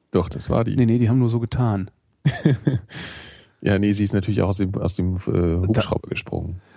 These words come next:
Speaker 2: Ja, nee, natürlich nicht. Also das, und se-, also das ist ja noch nicht mal Dingens ist aus dem Hubschrauber gesprungen.
Speaker 1: Ja.
Speaker 2: Der, wie heißt er? Wie heißt denn der überhaupt, der?
Speaker 1: Äh, äh, Quaid, ähm,
Speaker 2: Nee.
Speaker 1: Dennis?
Speaker 2: Nein.
Speaker 1: Doch.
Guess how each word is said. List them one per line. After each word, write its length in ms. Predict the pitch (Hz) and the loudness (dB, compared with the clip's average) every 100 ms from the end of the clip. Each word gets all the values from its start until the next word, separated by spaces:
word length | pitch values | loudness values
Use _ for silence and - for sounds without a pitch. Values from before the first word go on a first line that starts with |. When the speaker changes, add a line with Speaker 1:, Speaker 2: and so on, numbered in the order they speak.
| - | -4
Speaker 2:
Ja, 180 | 120 117 | 0 2
nee, 260 | 120 139 131 | 4 4 6
natürlich 460 | 110 - 151 107 | 4 2 0 2
nicht. 320 | 117 151 - - | 2 2 -2 -4
Also 140 | 107 | 0
das, 200 | 113 - | 0 0
und 160 | 131 117 | -2 0
se-, 100 | 123 - | 0 0
also 180 | 107 | -4
das 260 | 104 110 110 | -4 -2 -2
ist 140 | 113 | 0
ja 100 | 123 | 0
noch 120 | 107 113 | 2 2
nicht 180 | 120 | 2
mal 200 | 123 107 98 | 2 0 -2
Dingens 400 | 107 131 117 98 | 2 4 4 2
ist 100 | 92 | -2
aus 140 | 98 | -2
dem 160 | 104 104 | 0 -2
Hubschrauber 340 | 104 107 98 | -2 0 0
gesprungen. 380 | 101 - 104 101 - - - | -2 0 0 0 -6 -12 -8
Speaker 1:
Ja. 60 | - - | -8 -4
Speaker 2:
Der, 180 | 107 95 104 - | -2 -2 -4 -6
wie 240 | 107 104 | -2 0
heißt 180 | 117 127 | 0 0
er? 160 | 127 - _ 98 | -2 -4 _ -4
Wie 40 | |
heißt 160 | - - | 0 2
denn 140 | 110 | 4
der 100 | 92 | 2
überhaupt, 380 | - 92 - - | 0 -4 -4 -2
der? 0 | |
Speaker 1:
Äh, 1300 | 80 76 78 82 85 87 - 95 87 92 95 92 - | 2 2 4 2 2 0 0 2 2 4 4 2 0
äh, 40 | 104 - - 139 | -2 -8 -10 -10
Quaid, 540 | - - 104 113 - - | -2 4 6 4 2 -2
ähm, 360 | 92 87 87 92 _ | 0 2 0 -4 _
Speaker 2:
Nee. 260 | - - 107 | -16 -10 0
Speaker 1:
Dennis? 460 | 95 113 139 - - - | 2 2 0 -6 -18 -10
Speaker 2:
Nein. 380 | 104 87 85 | -6 -4 -2
Speaker 1:
Doch. 140 | 92 | 0